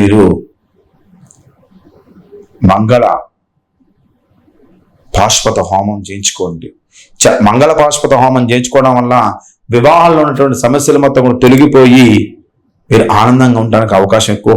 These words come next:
కనిపిస్తూ ఉంటుంది. ఇది మనకి మీన లగ్నంలో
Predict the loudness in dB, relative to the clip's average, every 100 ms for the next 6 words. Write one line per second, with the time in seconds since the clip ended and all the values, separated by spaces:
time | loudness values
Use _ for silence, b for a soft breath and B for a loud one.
0 | 0 -4 -6 -6 -4 -4 -4 -2 0 0
1 | 0 -4 -14 -20 _ _ _ 0 2 2
2 | 0 0 0 0 -4 -12 _ _ _ _
3 | _ _ _ _ _ _ _ _ _ _
4 | _ _ -20 B B B _ -2 0 2
5 | 2 0 0 -2